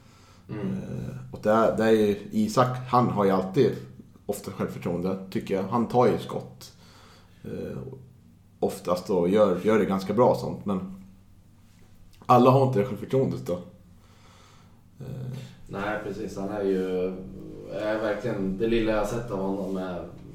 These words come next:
Speaker 1: verkligen imponerande. Det är ju riktigt power forward. Det syns att han har, eh, gott självförtroende och han drar förhoppningsvis med sig andra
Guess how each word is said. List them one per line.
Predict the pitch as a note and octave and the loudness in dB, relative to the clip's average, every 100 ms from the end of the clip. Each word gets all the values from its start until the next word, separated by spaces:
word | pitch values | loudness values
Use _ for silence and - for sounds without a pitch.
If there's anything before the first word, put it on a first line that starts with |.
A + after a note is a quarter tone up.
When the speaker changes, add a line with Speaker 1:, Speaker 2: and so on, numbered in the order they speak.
| - F#2+ | -14 -6
Speaker 1:
verkligen | F#2+ F#2+ G2 | -6 -4 -6
imponerande. | F2 F2+ G2 G2 E2 F2 F2+ | -6 -8 -6 -6 -6 -6 -6
Det | |
är | F2+ | -8
ju | F2 | -10
riktigt | - F#2 F2 D#2+ - - - - - - | -12 -12 -10 -12 -16 -20 -20 -20 -20 -10
power | A2 F#2+ F2+ F2 | -2 0 0 -2
forward. | G2 G2+ F2+ D#2+ | -4 -4 -4 -4
Det | E2 E2+ | -8 -8
syns | G2 F#2 F#2 | -8 -8 -10
att | E2+ E2+ | -12 -14
han | F#2 | -12
har, | F2+ E2 | -12 -12
eh, | D#2+ D#2 - - - - | -12 -14 -8 -8 -8 -6
gott | G#2 G2 | -4 -4
självförtroende | F#2+ F2+ - F#2 F#2+ F#2 F2 | -6 -8 -8 -8 -8 -6 -6
och | F2 | -8
han | F2+ F2+ E2 - - - - - - | -8 -10 -12 -14 -20 -20 -20 -20 -20
drar | - A2 G#2 G2 | -10 -2 0 0
förhoppningsvis | G2 F#2 F#2+ F2 G#2 F#2+ | -2 -6 -6 -6 -6 -6
med | G2+ F#2+ | -6 -6
sig | F2+ | -6
andra | E2+ F2+ G2 F#2+ | -6 -4 -4 -4